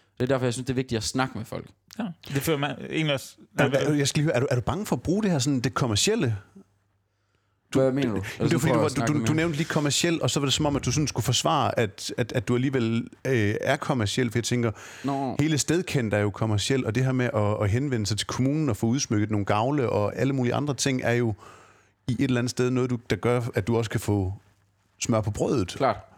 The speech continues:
Speaker 3: Men også det her med at identificere sig som kunstner, der, der kigger man jo måske ikke så meget i retning af at være kommerciel. Altså, ligger der noget æresfrygt i at sige, at man er kunstner, og man er kommerciel?
Speaker 1: Jeg synes, det er et, øh, det er et sjovt,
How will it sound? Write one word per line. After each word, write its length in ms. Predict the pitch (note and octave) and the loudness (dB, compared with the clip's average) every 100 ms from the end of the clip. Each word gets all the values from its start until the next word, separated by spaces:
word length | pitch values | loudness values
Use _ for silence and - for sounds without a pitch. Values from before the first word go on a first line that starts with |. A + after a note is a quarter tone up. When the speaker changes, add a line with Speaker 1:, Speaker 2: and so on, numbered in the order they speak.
| - | -2
Speaker 3:
Men 180 | B2+ A#2+ | 0 0
også 180 | C#3+ C#3+ | 0 0
det 80 | |
her 60 | C3 | 0
med 260 | A#2+ A#2+ C3+ | 2 0 2
at 160 | A2+ G2+ - - - - _ - | 0 -2 -10 -20 -20 -20 _ -4
identificere 520 | B2+ A#2+ G#2+ G#2 D3 | 0 2 2 2 2
sig 100 | G#2 | 2
som 140 | G#2+ G#2 | 0 0
kunstner, 560 | - E3 - A#2 F#2+ G2+ - - - | 0 -2 0 0 0 -2 -8 -14 -2
der, 120 | D3 | 0
der 160 | A#2+ C#3+ | 0 -2
kigger 300 | - D3 A2 | -2 -2 0
man 140 | G#2 | 0
jo 60 | G2+ | 0
måske 180 | F#2+ - | 0 -2
ikke 120 | - | -2
så 60 | G2+ | 0
meget 180 | F#2+ | 2
i 40 | G#2+ | 2
retning 300 | F3 C#3+ A2+ | 0 0 0
af 40 | |
at 60 | G2+ | 0
være 120 | F#2+ | 0
kommerciel. 540 | - G2 F#2+ B2 A#2+ - - | -2 -2 0 0 -2 -6 -6
Altså, 320 | G2 G2+ G#2+ - | -4 -2 -4 -4
ligger 260 | C3 C#3+ A#2+ | -2 0 0
der 80 | |
noget 440 | A2 G#2 G#2 A2 A2 - - - - - _ _ - | 0 2 2 0 -2 -8 -20 -20 -20 -20 _ _ -4
æresfrygt 640 | - B2+ D3+ - A#2+ A2 - | 0 2 0 0 -2 -2 -4
i 200 | F#2+ - | -2 0
at 120 | G2+ | 0
sige, 400 | - B2+ D#3 - | 0 0 0 0
at 120 | G2 | 0
man 180 | G#2 G#2 | 0 0
er 340 | G2 G2 F#2+ | 2 2 0
kunstner, 400 | G2 B2+ D3+ - | -2 -2 -2 -2
og 60 | G#2 | 0
man 140 | G2+ | 0
er 40 | F#2 | -2
kommerciel? 480 | - G#2 F#2+ C#3+ - - - - - - _ _ _ - | -2 -4 0 -2 -4 -10 -20 -20 -20 -20 _ _ _ -8
Speaker 1:
Jeg 80 | A2 | -6
synes, 100 | A2 | -4
det 140 | B2 | -2
er 40 | A2+ | 0
et, 80 | G2+ | 0
øh, 340 | G2+ F#2+ F#2 | 0 0 -2
det 160 | E2 A2 | -4 -6
er 40 | |
et 80 | G2 | -6
sjovt, 300 | - C3 | -2 0